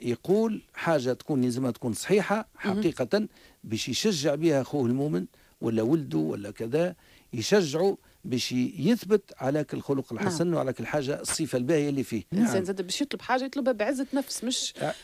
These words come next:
Speaker 2: آه، ي-، يقول شيء لل-، لغيره و-، ويضعف من نفسه ويطيح من قيمة نفسه على حساب غيره.
Speaker 1: نعم، عزة النفس يحب يقول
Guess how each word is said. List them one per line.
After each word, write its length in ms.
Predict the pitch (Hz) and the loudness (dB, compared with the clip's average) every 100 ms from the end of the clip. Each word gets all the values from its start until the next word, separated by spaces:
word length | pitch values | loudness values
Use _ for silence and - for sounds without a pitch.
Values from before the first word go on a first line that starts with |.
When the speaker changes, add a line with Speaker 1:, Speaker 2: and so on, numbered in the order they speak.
| - | -2
Speaker 2:
آه، 320 | 180 165 - | 0 0 -2
ي-، 240 | 196 214 208 | -4 -4 -4
يقول 360 | - 240 226 | -4 -4 -2
شيء 300 | - 240 214 | 0 0 0
لل-، 280 | 190 190 185 | -4 -4 -4
لغيره 500 | 185 180 226 208 208 - - - | -4 -2 0 0 -2 -8 -16 -4
و-، 340 | 175 190 - | 2 4 2
ويضعف 480 | 208 190 226 208 - | 2 2 4 0 -4
من 140 | 190 | -6
نفسه 300 | 202 214 - | -6 -6 -4
ويطيح 400 | 190 208 220 202 | -4 -2 -2 -2
من 100 | 196 | -6
قيمة 280 | 180 202 185 214 | -8 -8 -8 -8
نفسه 200 | 214 196 | -6 -4
على 120 | 175 | -6
حساب 260 | - 185 | -4 -6
غيره. 220 | 175 202 143 | -4 -6 -2
Speaker 1:
نعم، 480 | 170 190 165 127 110 | 0 2 2 0 0
عزة 360 | 160 202 156 160 | 0 0 0 -2
النفس 380 | 160 202 - - | -2 -2 -4 -4
يحب 300 | 147 - 170 | -4 -2 -2
يقول 460 | 147 - 202 226 | -2 -2 -2 -2